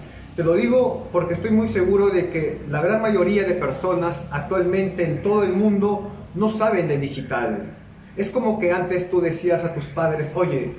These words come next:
a tus abuelos, tienes que aprender, pues, a manejar la computadora, ¿sabes? Pues ahora eso ya lo sabemos todos.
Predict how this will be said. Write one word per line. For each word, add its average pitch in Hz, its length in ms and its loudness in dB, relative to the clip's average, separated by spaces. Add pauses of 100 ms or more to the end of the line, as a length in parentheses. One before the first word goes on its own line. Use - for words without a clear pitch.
(140)
a 175 80 -8
tus 165 160 -6
abuelos, 165 440 2
tienes 208 280 0
que 196 80 -2
aprender, 165 540 0
pues, 165 200 -2
a 151 60 -2
manejar 143 440 -2
la 156 120 -2
computadora, 143 1120 -2
¿sabes? 143 300 0 (480)
Pues 165 180 -2
ahora 185 380 2 (840)
eso 175 400 2
ya 170 100 4
lo 175 100 2
sabemos 165 460 0
todos. 190 500 -2